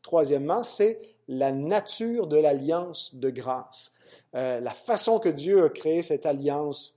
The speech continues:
de grâce, euh, la nature de cette alliance-là est ce qui la garantit, le Christ lui-même,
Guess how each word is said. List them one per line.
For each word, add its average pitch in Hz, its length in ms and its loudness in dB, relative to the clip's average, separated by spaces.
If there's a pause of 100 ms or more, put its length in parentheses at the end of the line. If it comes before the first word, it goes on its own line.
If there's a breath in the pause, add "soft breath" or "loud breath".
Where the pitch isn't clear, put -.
(140)
de 127 180 -6
grâce, 139 580 2 (360 soft breath)
euh, 131 260 2
la 123 160 -2
nature 175 360 0
de 160 100 6
cette 156 220 0
alliance-là 139 560 0
est 170 60 0
ce - 140 -6
qui - 100 -12
la 139 140 2
garantit, 156 680 0 (280)
le 123 160 -6
Christ - 360 0
lui-même, 151 540 -2